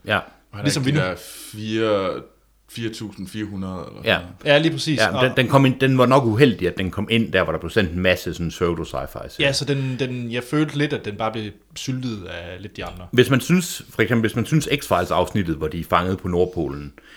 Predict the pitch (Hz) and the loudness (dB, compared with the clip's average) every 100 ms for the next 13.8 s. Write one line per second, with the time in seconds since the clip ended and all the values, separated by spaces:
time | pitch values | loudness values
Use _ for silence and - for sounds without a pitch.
0 | - - 95 87 - 82 85 87 85 82 | -20 -4 0 0 0 -2 2 2 2 -2
1 | 82 87 82 73 76 - 87 - 92 107 | 0 0 -2 -8 -8 -8 -8 -4 0 0
2 | 101 82 80 80 82 82 - 82 87 82 | 0 0 0 -2 -2 -4 -4 -4 -2 -2
3 | 76 80 - 90 87 87 - - - 139 | -2 -8 -2 0 0 -2 -6 -12 -14 -14
4 | 65 82 113 - 101 127 117 87 117 117 | -12 -6 -6 -4 4 6 6 2 0 2
5 | 101 92 87 85 76 110 90 - 95 87 | 2 2 -2 -6 -4 -4 -2 0 0 0
6 | 92 107 104 82 117 131 113 98 92 90 | 0 0 0 0 2 2 4 2 2 -2
7 | 95 90 82 - 87 62 - 87 85 87 | -2 0 0 -2 -6 -6 -6 -6 -4 -2
8 | 87 - 76 78 - 76 80 82 82 - | -4 -4 -6 -6 -4 -2 0 -2 -4 -8
9 | - - _ - 69 - 80 78 71 64 | -20 -20 _ -6 -6 -6 -6 -6 -10 -12
10 | 71 - - 82 76 76 - 82 76 78 | -18 -14 -6 -4 -4 -10 -10 -4 -2 -4
11 | 69 92 113 110 185 127 120 - 92 104 | -6 -4 -2 2 4 4 2 -10 -6 -4
12 | 90 - - 82 - 92 113 165 - _ | 0 -2 -2 -4 -2 0 2 0 -4 _
13 | _ - 92 - 71 71 69 - | _ -8 -6 -6 -8 -10 -12 -14